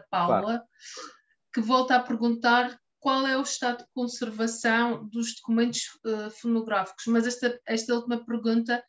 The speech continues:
Speaker 1: a questão, acho que já respondeu, que tem
Speaker 2: Não, mas é, é, é muito, é, sobre a, sobre a questão da conservação é muito variável.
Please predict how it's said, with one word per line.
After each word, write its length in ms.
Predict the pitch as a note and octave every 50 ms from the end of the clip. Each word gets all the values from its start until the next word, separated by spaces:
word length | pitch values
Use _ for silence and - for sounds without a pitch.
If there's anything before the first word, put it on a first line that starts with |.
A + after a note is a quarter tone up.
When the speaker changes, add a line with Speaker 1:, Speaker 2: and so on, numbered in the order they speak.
| _ _ _ _ _ _ _ -
Speaker 1:
a 160 | G#3+ G#3+ A3
questão, 500 | A3 - - - A#3+ A#3+ A#3+ A#3+ A#3+ A#3+
acho 200 | A#3+ A#3+ - -
que 100 | - -
já 140 | B3 A#3+ A#3+
respondeu, 640 | - - - - - A#3+ A#3+ A#3 A3 G#3+ G#3+ G#3 A3 - _
que 180 | - F3+ F#3+ F#3 - _
tem 300 | F3+ F#3 F#3 F3+ - -
Speaker 2:
Não, 140 | B3+ B3+ G#3+
mas 240 | D#3+ C#3+ - - C3
é, 540 | B2 C#3 D3 C#3+ C3+ B2+ B2+ A#2 G#2 - -
é, 360 | - D3 C#3+ D3 C3 C3 C#3 C#3
é 40 |
muito, 220 | C#3 D3+ C#3+ - -
é, 380 | G#2+ A#2 B2+ C3 C3+ C3 A#2+ -
sobre 240 | - - E3+ F3 E3
a, 60 | C3
sobre 160 | - E3 E3+
a 20 |
questão 180 | - - E3+ D#3+
da 80 | D3+ -
conservação 500 | - D3 - - C3 C3 - - D3 D3
é 20 |
muito 160 | D3+ D3+ -
variável. 600 | D3 D#3+ F3 E3+ C#3 A#2+ A2+ G#2 E2+ E2+ D2+ D2